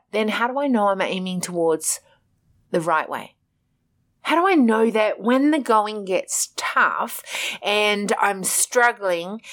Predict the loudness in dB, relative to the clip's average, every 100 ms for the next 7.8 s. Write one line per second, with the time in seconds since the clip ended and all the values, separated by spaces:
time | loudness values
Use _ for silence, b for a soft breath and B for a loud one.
0 | B B -2 2 4 4 2 2 0 -2
1 | -6 -2 0 -2 -12 -20 _ -2 -2 0
2 | 0 0 2 2 2 0 -2 -4 -6 -4
3 | 0 2 2 -2 -12 _ _ _ -4 0
4 | 2 2 2 0 -2 -4 -8 -6 -6 -4
5 | -4 -4 -6 -6 -4 -2 -2 -4 -18 B
6 | B B B B -8 0 4 4 0 _
7 | -6 -4 -2 -2 -2 -2 -2 -4